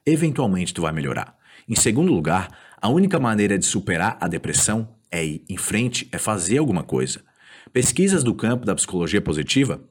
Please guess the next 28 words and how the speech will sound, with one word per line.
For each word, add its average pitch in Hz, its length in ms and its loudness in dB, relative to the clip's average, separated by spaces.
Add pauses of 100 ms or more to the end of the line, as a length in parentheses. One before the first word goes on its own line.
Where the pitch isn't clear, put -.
(100)
elas 120 260 0
concordam 117 680 0
aconselhando 127 720 0
que 143 100 -6
indivíduos 135 460 0
deprimidos 101 640 0 (280)
adotem 127 520 -2
ações 160 420 0
positivas, 131 720 -2 (240)
como 180 180 2
se - 120 2
exercitar, 135 760 0
encontrar 110 380 0
um 123 60 0
hobby, 104 360 2 (300)
trabalhar 113 500 2
em 135 60 2
um 139 80 -2
projeto 104 640 0
ou 110 140 0
escrever 113 480 0
um 135 100 0
diário 73 320 -4
de 73 80 -6
gratidão. - 460 -6 (560)
Logicamente, 95 680 0
a 95 60 -4
depressão, 98 560 0